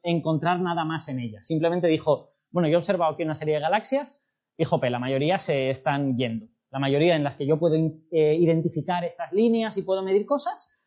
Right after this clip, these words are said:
resulta que se están yendo y además a velocidades súper bestias, a velocidades muy, muy animales". Entonces, ahí se quedó y eso se fue interpretando a lo largo de los siguientes años. El siguiente paso en la interpretación de esta observación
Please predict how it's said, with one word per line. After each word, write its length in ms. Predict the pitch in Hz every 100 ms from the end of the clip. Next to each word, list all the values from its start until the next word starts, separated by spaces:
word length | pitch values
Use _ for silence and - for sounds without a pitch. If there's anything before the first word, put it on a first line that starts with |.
| -
resulta 300 | 160 180 202
que 40 |
se 80 | 147
están 220 | - 175
yendo 180 | 180 220
y 60 | 185
además 280 | 151 180 196
a 40 |
velocidades 680 | 190 143 160 190 233 - _ _
súper 340 | - 175 147
bestias, 640 | 127 120 - - - _ _ _
a 60 | 131
velocidades 500 | 131 147 170 190 156
muy, 180 | 185
muy 160 | 185 160
animales". 640 | 131 113 95 - - - _ _ _
Entonces, 640 | - 156 170 180 220 220 - _
ahí 180 | 143 139
se 100 | 156
quedó 500 | 170 226 330 - _ _ _ _
y 220 | 226 254
eso 180 | 247 277
se 140 | -
fue 160 | 185 214
interpretando 800 | 233 233 190 185 233 233 196 202
a 80 | 156
lo 120 | 147
largo 220 | 165 180
de 80 | 196
los 140 | 170 -
siguientes 540 | 147 165 160 131 -
años. 360 | 101 98 - -
El 100 | 143
siguiente 380 | - 160 190 180
paso 380 | 240 226 - 226
en 40 |
la 80 | 170
interpretación 640 | 151 160 156 156 170 165
de 80 | 156
esta 160 | 151 156
observación 640 | 170 165 180 262 285